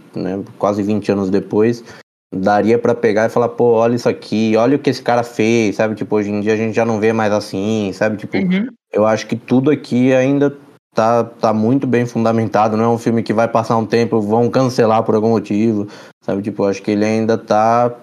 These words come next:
Speaker 1: tá tudo muito certinho, sabe? Tipo,
Speaker 2: Uhum.
Speaker 1: é,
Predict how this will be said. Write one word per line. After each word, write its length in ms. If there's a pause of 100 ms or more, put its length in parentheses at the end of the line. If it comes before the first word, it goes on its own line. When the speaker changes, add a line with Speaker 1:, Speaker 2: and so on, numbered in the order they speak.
(120)
Speaker 1:
tá 100
tudo 280
muito 200
certinho, 680
sabe? 260
Tipo, 340 (380)
Speaker 2:
Uhum. 340
Speaker 1:
é, 500